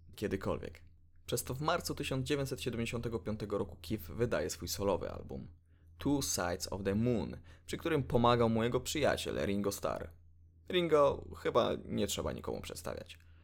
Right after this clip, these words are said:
Dodatkowo zmotywowało go to, że inni członkowie zespołu już swoje solowe albumy nagrali.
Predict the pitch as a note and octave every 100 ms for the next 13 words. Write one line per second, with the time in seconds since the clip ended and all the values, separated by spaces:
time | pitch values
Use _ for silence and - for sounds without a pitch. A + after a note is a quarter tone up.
0 | - - - G#2 B2 B2+ F3+ D3+ D3 C#3
1 | C#3+ D3 D3 C3+ B2+ C3 C3+ C3+ - D3
2 | C3 - A2+ A#2+ A#2 A2 G#2+ G2+ G#2+ A2
3 | G#2 G#2+ - A2 A2+ - F#2+ E2+ D#2 -
4 | A2+ G#2+ F2+ D2 F#2 A#2 D#3 D3+ G2 B1